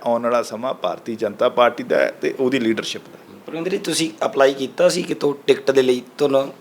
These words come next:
Speaker 2: ਸੀਗਾ ਕਿ ਤੁਸੀਂ ਕਿਤੋਂ ਲੋਕ, ਲੋਕ ਸਭਾ ਇਲੈਕਸ਼ਨ ਲੜੋ?
Speaker 1: ਹਾਂ, ਬਿਲਕੁਲ ਸੀਗਾ ਜੀ।
Speaker 2: ਹੂੰ।
Speaker 1: ਮੈਂ ਵੀ ਅਪਲਾਈ ਕੀਤਾ ਸੀ ਲੁਧਿਆਣੇ ਤੋਂ ਟਿਕਟ ਲਈ।
Speaker 2: ਪਰ ਤੁਹਾਡੀ ਜਗ੍ਹਾ ਰਣਜੀਤ ਬਿੱਟੂ ਜੀ ਨੂੰ ਉਤਾਰਿਆ ਗਿਆ।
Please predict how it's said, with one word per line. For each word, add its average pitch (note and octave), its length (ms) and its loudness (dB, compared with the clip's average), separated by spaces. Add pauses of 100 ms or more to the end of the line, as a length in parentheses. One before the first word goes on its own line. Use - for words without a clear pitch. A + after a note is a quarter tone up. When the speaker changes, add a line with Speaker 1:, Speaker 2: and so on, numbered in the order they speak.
(120)
Speaker 2:
ਸੀਗਾ D3+ 300 0
ਕਿ E3 140 -2
ਤੁਸੀਂ C#3+ 280 -4
ਕਿਤੋਂ B2+ 220 -4
ਲੋਕ, A#2+ 260 -4
ਲੋਕ A#2 160 0
ਸਭਾ A#2+ 220 0
ਇਲੈਕਸ਼ਨ A2+ 340 0
ਲੜੋ? A2 180 -6 (1600)
Speaker 1:
ਹਾਂ, A2+ 260 0
ਬਿਲਕੁਲ B2+ 400 2
ਸੀਗਾ D#3 280 2
ਜੀ। - 140 -10 (280)
Speaker 2:
ਹੂੰ। G2 120 -10 (320)
Speaker 1:
ਮੈਂ A#2 120 6
ਵੀ C#3+ 120 4
ਅਪਲਾਈ D3 240 4
ਕੀਤਾ D3 280 0
ਸੀ E3 120 -2
ਲੁਧਿਆਣੇ D3 400 -2
ਤੋਂ - 80 -16 (480)
ਟਿਕਟ B2 280 -2
ਲਈ। B2+ 80 -12 (640)
Speaker 2:
ਪਰ A2 60 -12
ਤੁਹਾਡੀ B2+ 300 -2
ਜਗ੍ਹਾ B2 500 2 (600)
ਰਣਜੀਤ A2+ 320 4 (100)
ਬਿੱਟੂ A#2 240 -2
ਜੀ A2+ 60 -2
ਨੂੰ A2 120 -6
ਉਤਾਰਿਆ G2+ 300 -12
ਗਿਆ। - 80 -20